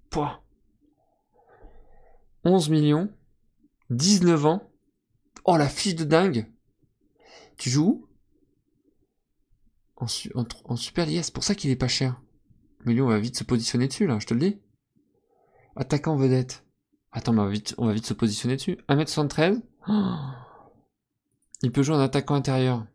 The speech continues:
Ça, c'est sûr. Il peut jouer en attaquant avancé devant. Mais c'est pas sa meilleure pose.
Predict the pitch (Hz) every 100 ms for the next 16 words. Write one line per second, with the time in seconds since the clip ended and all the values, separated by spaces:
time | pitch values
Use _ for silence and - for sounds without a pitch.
0 | _ _ _ _ _ _ - 120 113 -
1 | 135 190 - _ _ _ _ _ _ _
2 | _ _ _ _ _ _ _ - 107 127
3 | 147 123 123 143 139 131 127 127 123 117
4 | 131 208 _ _ - - _ - 104 -
5 | 170 175 151 139 - 123 104